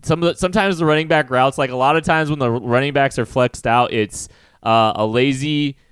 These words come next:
uh, outside release vertical <laughs> or a hitch, or what they call a China route, which is a hitch into, like, a, a shot, like, like a, just a cross across the field at the same plane as, as the hitch. <laughs> So, like,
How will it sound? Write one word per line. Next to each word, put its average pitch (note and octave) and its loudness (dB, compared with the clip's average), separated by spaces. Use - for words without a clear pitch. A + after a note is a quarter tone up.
uh, A2 2
outside D3 2
release C#3+ 0
vertical A#2 2
<laughs> - -20
or C3 4
a A#2+ 2
hitch, - -4
or A2+ 4
what A#2 2
they A2+ 0
call A2+ 2
a G#2+ 0
China A2 0
route, G2+ 0
which G2+ -4
is G#2 -6
a G2+ 2
hitch G#2+ 0
into, G2 -2
like, F#2+ -2
a, F2+ -6
a G2 -4
shot, - -4
like, G2 -10
like G2+ -8
a, G2 -4
just F2+ -10
a G#2 -6
cross G2+ -4
across G2+ -6
the F#2+ -14
field F#2+ -6
at - -14
the F#2+ -12
same F2+ -8
plane F#2 -8
as, E2 -14
as F2+ -8
the D#2+ -12
hitch. - -18
<laughs> - -20
So, - 0
like, D3 0